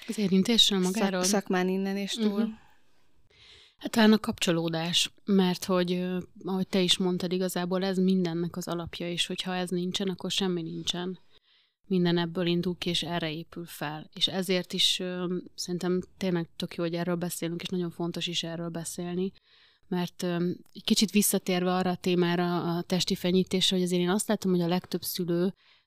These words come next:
Speaker 1: ha tudja is, hogy ez no-go, sokszor elkeseredettségében, eszköztelenségében jut el idáig, tehát nagyon kevés szülő van, aki szerintem ezt gonoszságból csinál, és éppen ezért fontos azt megérteni, hogy hogyan lehet úgy felépíteni egy kapcsolatot, hogy, ö, annak legyen súlya, amiből ki lehet indulni.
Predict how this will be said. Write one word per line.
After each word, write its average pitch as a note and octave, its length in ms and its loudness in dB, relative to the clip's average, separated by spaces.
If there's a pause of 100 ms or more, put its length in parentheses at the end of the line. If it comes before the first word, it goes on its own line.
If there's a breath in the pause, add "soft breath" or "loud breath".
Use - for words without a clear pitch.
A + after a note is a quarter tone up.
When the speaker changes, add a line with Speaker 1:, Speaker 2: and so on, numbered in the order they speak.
(180 soft breath)
Speaker 1:
ha F#3+ 100 4
tudja F#3 400 2
is, D#3+ 220 2
hogy E3 140 -2
ez D#3+ 120 -4
no-go, E3+ 600 -2
sokszor - 360 -2
elkeseredettségében, E3+ 1200 -2
eszköztelenségében F3 1080 -2
jut F3 240 -2
el E3 80 -2
idáig, E3+ 300 -2
tehát F3 140 -2
nagyon F3 220 4
kevés E3 260 -6
szülő F3 260 -4
van, E3+ 120 -2
aki E3+ 140 -4
szerintem E3+ 340 -6
ezt E3+ 140 -6
gonoszságból E3+ 760 0
csinál, F#3 280 -2
és F3 120 4
éppen G#3+ 220 2
ezért E3+ 240 2
fontos F3 400 0
azt F3+ 160 -4
megérteni, E3+ 500 0
hogy E3 140 0
hogyan F3 260 4
lehet E3+ 260 -2
úgy F#3 120 -2
felépíteni F3 640 0
egy F3 140 -2
kapcsolatot, - 720 -4 (640 loud breath)
hogy, E3+ 280 4
ö, F3 180 6
annak E3+ 260 4
legyen F3+ 560 4
súlya, E3+ 520 4
amiből E3+ 380 4
ki - 140 -2
lehet E3+ 300 -2
indulni. F3 540 2